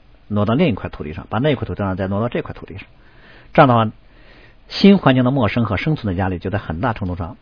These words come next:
啊，化解了那些，啊，民众的反抗了。据亚述自己的历史记载呢，嗯，主前七百二十二年，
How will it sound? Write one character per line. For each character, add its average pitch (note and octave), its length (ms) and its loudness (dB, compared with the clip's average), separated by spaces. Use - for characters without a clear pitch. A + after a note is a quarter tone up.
啊， D#2+ 120 -14
化 G#2+ 300 2
解 D#2 140 -6
了 D#2 260 -10
那 G2 180 0
些， F2 460 -6
啊， E2+ 300 -12
民 F2+ 220 -4
众 G2+ 100 -2
的 E2 100 -4
反 - 200 -10
抗 - 200 -10
了。 - 100 -20
据 D#3+ 160 4
亚 A2+ 160 8
述 E3+ 140 2
自 A3 180 2
己 B2 80 0
的 F#2 180 -2
历 A2+ 160 2
史 E2+ 200 -8
记 G#2 200 -2
载 D#2 180 -6
呢， D#2+ 200 -12
嗯， F2+ 360 -4
主 G2 160 -2
前 C#3+ 200 2
七 - 120 0
百 C#3+ 80 4
二 C3 140 2
十 D3+ 100 0
二 C3+ 120 4
年， F2+ 220 -4